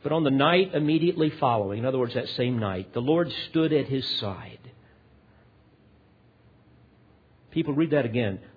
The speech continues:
"The Lord stood at his side and said,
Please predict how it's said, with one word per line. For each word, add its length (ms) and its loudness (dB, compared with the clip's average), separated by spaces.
"The 180 0
Lord 760 -2
stood 480 0
at 180 -6
his 220 -6
side 400 -14
and 180 -2
said, 420 -8